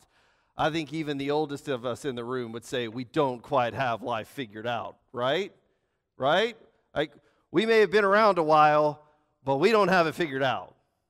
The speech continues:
Recently, my son, Isaac, has started asking Laurie and I a thousand questions. And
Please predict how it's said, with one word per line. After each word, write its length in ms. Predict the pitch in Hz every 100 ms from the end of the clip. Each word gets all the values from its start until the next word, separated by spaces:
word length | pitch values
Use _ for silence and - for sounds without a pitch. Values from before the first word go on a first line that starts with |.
| _ _ _ _ _ _ _ _ _
Recently, 600 | 151 240 233 170 143 165
my 160 | 151 139
son, 400 | - 180 143 156
Isaac, 520 | 165 175 135 139 143
has 140 | 175
started 340 | - 226 320 247
asking 520 | 180 185 - 202 160
Laurie 320 | 147 165 170
and 80 | 151
I 180 | 147 147
a 100 | 135
thousand 580 | - 139 143 131 120
questions. 580 | - 117 110 - 92 -
And 120 | 139